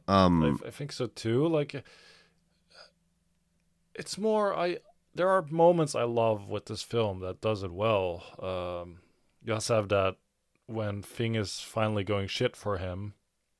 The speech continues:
Speaker 2: and he decides he wants to go back to Brighton. That whole transformation he has on the train was really good.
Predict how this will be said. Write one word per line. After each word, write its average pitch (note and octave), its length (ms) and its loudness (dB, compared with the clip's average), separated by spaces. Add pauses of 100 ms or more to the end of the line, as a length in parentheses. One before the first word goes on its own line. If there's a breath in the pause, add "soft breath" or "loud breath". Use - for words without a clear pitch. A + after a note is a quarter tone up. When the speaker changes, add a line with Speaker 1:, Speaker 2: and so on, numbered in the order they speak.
(100)
Speaker 2:
and G#2+ 120 -4
he A2 80 0
decides G2 640 -4
he A#2 80 -6
wants G#2+ 180 -4
to G2 60 -10
go G2+ 160 -2
back F#2+ 260 -4
to G#2 80 -8
Brighton. G2 600 -6 (260)
That F2+ 120 -8
whole F#2+ 380 -2 (720 soft breath)
transformation A2 680 2
he F#2+ 40 0
has F2+ 160 -4
on F#2+ 120 -4
the F2+ 60 -8
train G#2+ 520 -2
was E2+ 200 -8
really F2 220 -6
good. F2+ 360 -8